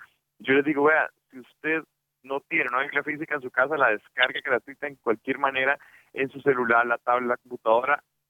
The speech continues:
hay cómo acceder a esa información gratuita que está en la palabra de Dios, que viene a cambiar la manera en que pensamos sobre el dinero. Y al cambiar la manera en que nosotros pensamos sobre el dinero,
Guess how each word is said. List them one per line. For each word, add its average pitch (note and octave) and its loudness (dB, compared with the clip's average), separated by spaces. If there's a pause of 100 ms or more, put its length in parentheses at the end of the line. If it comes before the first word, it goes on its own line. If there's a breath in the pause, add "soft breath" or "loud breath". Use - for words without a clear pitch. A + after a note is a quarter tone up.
(140)
hay D#3 2 (280)
cómo D3+ 4
acceder B2+ 2
a - 4
esa C#3+ -2
información C3+ -4
gratuita C#3+ -4
que C3+ -4
está A#2+ -4
en A#2+ 2
la C3+ 2
palabra B2 2
de C3 -2
Dios, B2+ -2 (720 loud breath)
que C3 4
viene B2 2
a E3 0
cambiar C#3+ -2 (140)
la B2 -2
manera B2 -6
en E3+ -12
que E3+ -6
pensamos D3+ -2 (840)
sobre B2 2
el A2+ -2
dinero. F#2+ -10
Y A2 -8
al A#2 0
cambiar A#2+ -4
la E3 -4
manera D#3 -4
en E3 -8
que - -10
nosotros C#3+ -10
pensamos C#3+ 0
sobre D#3+ -2
el D#3+ -4
dinero, E3 -4